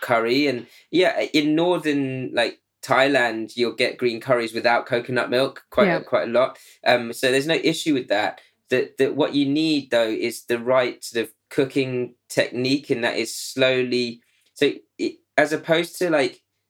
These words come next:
Speaker 1: there's a difference between braising something and boiling something. Like, if you boil something, you put water into a pan, bring it to a boil, um, and then, um, and the pan's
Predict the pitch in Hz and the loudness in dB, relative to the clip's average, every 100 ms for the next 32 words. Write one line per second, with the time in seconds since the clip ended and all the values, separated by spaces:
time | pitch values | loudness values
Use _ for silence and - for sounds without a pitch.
0 | - 151 147 170 175 170 - 147 - 143 | 0 0 2 0 0 -2 -4 -6 0 0
1 | 139 127 - _ _ - 127 143 151 143 | 2 -2 -8 _ _ 0 4 4 4 2
2 | 131 113 113 - 104 - 107 107 107 107 | 0 -4 -4 -4 -6 -2 -2 -2 -2 -4
3 | 107 104 117 131 131 135 135 135 - 143 | -4 -2 2 2 2 -2 -2 -4 -2 -2
4 | 170 165 _ _ - 131 131 143 143 139 | -2 -8 _ _ 0 2 2 2 2 0
5 | 147 151 160 139 127 120 - 113 110 117 | 2 2 2 0 -2 -2 -2 -2 -4 -6
6 | - 135 - 123 139 139 - 120 120 113 | -4 -2 0 2 2 0 -2 -2 -4 -2
7 | 113 110 - 139 127 117 113 110 127 117 | -2 -2 -2 0 2 2 -4 -2 -2 -2
8 | 107 - 104 101 127 131 120 110 104 104 | -6 -2 -2 0 0 2 2 0 -2 -6
9 | _ _ _ 110 113 110 110 - 117 113 | _ _ _ 0 0 -2 -6 -2 -2 0
10 | 120 113 113 113 - - 107 110 - 117 | 0 0 0 -6 -8 -2 0 -2 -4 -4
11 | 113 - 131 117 107 - | -2 -2 0 0 -4 -14